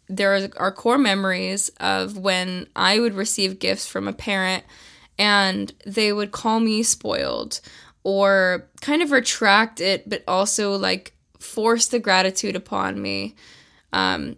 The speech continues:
in that way. So it made me kind of fearful of people giving me gifts and, and feeling like I'm not worthy of the gift. And so it made me wanna push away when people would give me gifts or when I would receive some type of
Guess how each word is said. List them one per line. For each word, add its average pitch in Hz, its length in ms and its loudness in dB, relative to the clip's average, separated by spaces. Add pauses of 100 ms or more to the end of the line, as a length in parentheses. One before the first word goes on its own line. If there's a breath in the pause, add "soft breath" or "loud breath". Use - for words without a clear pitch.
in 214 140 0
that 190 280 2
way. 180 540 0
So - 180 4
it 220 120 6
made 269 380 4
me 277 200 4
kind 226 300 0
of 220 120 0
fearful 214 1080 0
of 196 360 0
people 220 280 -4
giving 202 340 -2
me 196 140 -2
gifts 226 420 -2
and, 196 240 -4 (380 loud breath)
and 214 200 0
feeling 226 380 2
like 202 180 -2
I'm 214 200 0
not 202 400 2 (600)
worthy 202 760 0
of 180 240 -6
the 180 80 -8
gift. - 680 -8 (420 loud breath)
And 196 320 0
so 226 120 0
it 190 100 -4
made 214 280 4
me 226 100 0
wanna 196 220 0
push 208 360 -4
away 185 500 -2
when 180 140 -6
people 190 300 -10
would 190 200 -6
give - 220 -8
me - 140 -8
gifts - 400 -8
or - 140 -8
when 185 220 -6
I 185 100 0
would 180 120 -4
receive 214 400 0
some 196 240 0
type 190 260 -6
of 180 200 -6